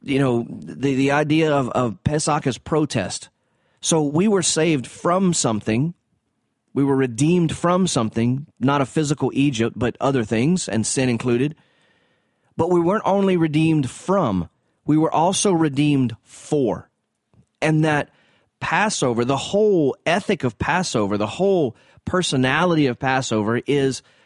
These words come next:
that Passover and its events stand as a protest against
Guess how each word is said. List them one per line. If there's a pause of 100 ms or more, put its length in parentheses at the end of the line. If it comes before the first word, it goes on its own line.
(220)
that
Passover
and
its
events (300)
stand
as
a
protest
against